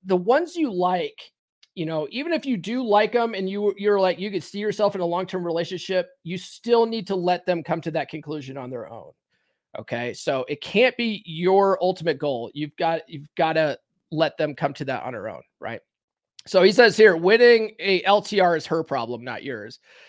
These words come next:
right? And a lot of this too comes down to th-, the concept, which we'll get into, but the concept is that, you know, women are the gatekeepers to sex, men are the gatekeepers to relationships.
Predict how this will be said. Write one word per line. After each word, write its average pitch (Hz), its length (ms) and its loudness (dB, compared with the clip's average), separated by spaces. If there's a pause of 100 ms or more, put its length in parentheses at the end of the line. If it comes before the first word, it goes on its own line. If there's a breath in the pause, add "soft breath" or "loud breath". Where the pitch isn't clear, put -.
(260 soft breath)
right? 131 280 -4 (640)
And 196 220 2
a 254 60 6
lot 285 200 6
of 392 80 6
this 311 180 2
too 302 220 0
comes 233 260 2
down 233 320 2
to 208 480 4 (260)
th-, 190 200 -20
the 190 160 -8
concept, 196 640 -2
which 180 180 -8
we'll 175 120 -8
get 180 200 -8
into, 170 520 -8 (320)
but 175 60 -10
the - 60 -8
concept 214 520 -4
is 185 140 -2
that, 175 280 -2 (680)
you 185 100 -6
know, 170 120 -2
women 269 360 0
are 269 80 2
the 202 80 -6
gatekeepers 214 580 -4
to 190 80 -12
sex, 180 500 -6
men 190 360 0
are 202 220 0
the 180 80 -6
gatekeepers 175 640 -8
to 165 100 -12
relationships. 139 800 -14